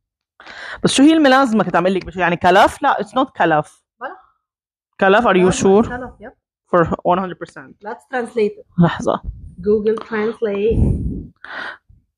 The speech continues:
Speaker 1: لأنه الكلف كمان ما بضروري تكوني حامل ليطلع لك،
Speaker 2: ما
Speaker 1: يعني.
Speaker 2: بالضبط.
Speaker 1: بس إنه
Speaker 2: بس ميلازما
Speaker 1: أك-،
Speaker 2: كمان من
Speaker 1: إيه، بلا، أوف.
Speaker 2: ميلازما is not
Speaker 1: ميلازما is كلف.
Speaker 2: ميلازما is not strictly for pregnant ladies.
Speaker 1: Exactly.
Speaker 2: بس هاي أكتر شي
Speaker 1: شائع.
Speaker 2: تطلع لهم عندهم.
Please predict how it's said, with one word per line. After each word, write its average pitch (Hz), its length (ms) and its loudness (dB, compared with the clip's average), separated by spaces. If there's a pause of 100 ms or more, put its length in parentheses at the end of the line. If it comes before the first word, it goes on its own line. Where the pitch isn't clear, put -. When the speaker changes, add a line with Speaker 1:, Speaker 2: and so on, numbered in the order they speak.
(340)
Speaker 1:
لأنه 202 200 4
الكلف 226 300 2
كمان 269 220 2
ما 247 140 4
بضروري 277 300 2
تكوني 269 220 2
حامل 302 360 2
ليطلع 156 400 0
لك، 156 140 -6
Speaker 2:
ما - 100 -14
Speaker 1:
يعني. 165 180 -10
Speaker 2:
بالضبط. 170 240 -10 (500)
Speaker 1:
بس 180 180 -2
إنه 180 260 4
Speaker 2:
بس - 60 -8
ميلازما 254 400 0
Speaker 1:
أك-، - 40 -6
Speaker 2:
كمان 240 260 -4
من 403 220 -8
Speaker 1:
إيه، 190 100 0
بلا، 202 220 4
أوف. - 420 0
Speaker 2:
ميلازما 311 360 -8
is 294 300 -14
not 220 80 -14
Speaker 1:
ميلازما 190 400 4
is - 80 -2
كلف. 190 300 2 (200)
Speaker 2:
ميلازما 240 500 -2
is 220 40 -14
not 233 220 -8
strictly - 680 -16
for 202 200 -14
pregnant 185 440 -8
ladies. 180 240 -4
Speaker 1:
Exactly. 165 300 0
Speaker 2:
بس 185 120 -4
هاي 240 260 4
أكتر - 340 -4
شي 262 480 -8
Speaker 1:
شائع. 165 600 0
Speaker 2:
تطلع 208 280 -4
لهم 180 220 -10
عندهم. 165 300 -16